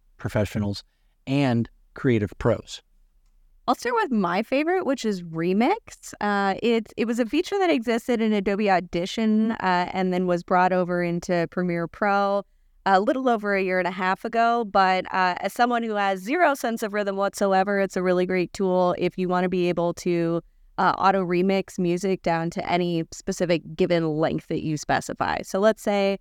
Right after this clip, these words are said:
Speaker 2: I wanna take a song that might be two minutes and thirty seconds long and reduce that to a thirty-second spot. Um, Remix will, uh, analyze all of the beats within that given, uh, clip of music and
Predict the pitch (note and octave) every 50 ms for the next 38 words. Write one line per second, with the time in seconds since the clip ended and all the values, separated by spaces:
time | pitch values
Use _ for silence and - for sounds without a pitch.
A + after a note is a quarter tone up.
0 | _ _ _ _ _ - - G3+ G3+ G3+ G3+ F#3+ - G3+ F3+ G3 F#3+ - G#3 F#3+
1 | F#3 F#3 F#3 F3+ F3 F3 F3 E3+ E3 - - G#3+ G#3+ G#3 G#3 G3+ G#3 F#3+ F#3+ F#3+
2 | F#3+ F#3 - - G#3+ G3 F#3+ F#3 F#3 F3+ - F#3+ F3+ F#3+ G3+ F#3+ G3+ G#3+ - -
3 | A#3 - C4 B3 A#3+ - A3+ A3 A3 A3+ A3+ A3 A3 A3+ A3 - - - F#3 F#3
4 | F#3 F#3 F3+ F3+ F#3 F3 F3+ F3 F3+ F3+ F3 - - F3 E3+ D#3+ D#3+ - F3+ E3
5 | E3 D3+ - - - - F#3+ F3+ F3 F3 F3+ - F#3+ G3 - A#3+ A#3 A#3+ - -
6 | A#3 A3+ A3+ A#3 A#3+ A#3+ _ _ _ - - - _ _ - - F#3 F#3 F#3 F3+
7 | F3 E3+ F3 - _ - G3+ G3 A3+ A#3 A#3 G#3+ G#3 - - - G3 - - -
8 | D3+ - _ _ - G3+ G#3+ G#3+ A3 G#3+ G#3 G3+ F#3+ F#3+ F#3 G3+ - - F#3 F#3
9 | F#3+ G3 F3+ F3 E3+ - F#3+ F#3 F#3+ - - - G3 F#3 F#3 G3 F#3 F#3 F#3 F3+
10 | F3+ F3+ F3 F3 F#3 - G3+ F3+ E3+ F#3 F3+ F3 F3+ F3 F3 - - - F3+ E3+
11 | - - G3 F#3 - F3+ E3+ F#3 F#3 F#3 G3+ - A3+ G#3 G#3 G3+ - - - -
12 | G3 G3 F#3 F3+ F3+ F3+ F3+ F3 F3+ F3